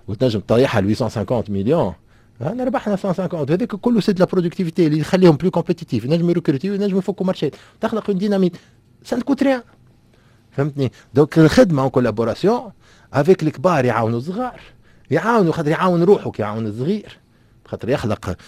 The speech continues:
يبدا عنده شكون يعمل له لوتيا، شكون يصلح له ماكينته، شكون، آه، يخدم له دي سيمي فيني، اتسيتيرا، اتسيتيرا. دونك سي تري امبورتون. وبعد هذا كله زاد يصب في لي باكت اللي قاعده تخدم فيهم، آه، يخدم، تخدم فيهم الدوله واللي هي سي اكسيلون.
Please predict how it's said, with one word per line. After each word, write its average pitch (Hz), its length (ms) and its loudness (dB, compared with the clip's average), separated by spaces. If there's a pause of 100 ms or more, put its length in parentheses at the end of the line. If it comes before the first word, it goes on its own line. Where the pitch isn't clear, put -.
(160)
يبدا 110 200 0
عنده 110 220 0
شكون 117 180 -2
يعمل 110 240 2
له 104 100 4
لوتيا، 110 460 2
شكون 113 240 -4
يصلح 113 340 -6
له 127 80 2
ماكينته، 113 520 -2 (340)
شكون، 120 380 -4
آه، 113 200 -6 (200)
يخدم 117 340 -4
له 113 320 2 (280)
دي 110 120 0
سيمي 131 280 -2
فيني، 117 340 -4
اتسيتيرا، 110 400 -6
اتسيتيرا. 180 460 -4 (120)
دونك 127 160 -6
سي - 100 -4
تري 175 220 2
امبورتون. 127 480 -2 (340)
وبعد 233 420 2
هذا 214 200 4
كله 240 260 0
زاد 226 160 0
يصب 226 260 -2
في - 140 -2
لي 175 140 2
باكت 254 400 0
اللي 214 80 -4
قاعده 220 280 0
تخدم 180 240 0
فيهم، 127 340 0 (420)
آه، 98 200 2
يخدم، 110 360 2
تخدم 104 260 -4
فيهم 95 160 -2
الدوله 180 300 2
واللي 196 220 2
هي 190 260 6
سي 135 160 0 (260)
اكسيلون. 147 400 -2